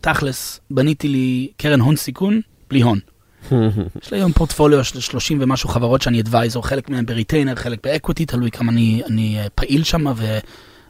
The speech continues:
Speaker 1: ואקטיבי. אמ, ו-, ושורה תחתונה, אני, I'm a kid in a candy store כל בוקר. אני מתעורר בבוקר, אני עדיין כאילו צובט את עצמי, אני לא מבין למה אנשים שבונים פה טכנולוגיות משוגעות
Speaker 2: כן.
Speaker 1: בכלל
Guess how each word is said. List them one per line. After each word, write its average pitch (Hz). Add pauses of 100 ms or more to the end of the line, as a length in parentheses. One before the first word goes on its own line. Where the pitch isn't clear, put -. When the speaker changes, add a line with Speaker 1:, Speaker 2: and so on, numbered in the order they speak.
Speaker 1:
ואקטיבי. 175 (640)
אמ, - (760)
ו-, 120 (360)
ושורה -
תחתונה, 202
אני, 170
I'm 131
a 131
kid 180
in 170
a 151
candy 135
store 92
כל 113
בוקר. 104
אני 113
מתעורר 113
בבוקר, 131
אני 113 (260)
עדיין 127
כאילו 120
צובט 123
את -
עצמי, 113
אני 110
לא 123
מבין 123
למה 131
אנשים 131
שבונים -
פה -
טכנולוגיות 123
משוגעות 120 (260)
Speaker 2:
כן. 92
Speaker 1:
בכלל 120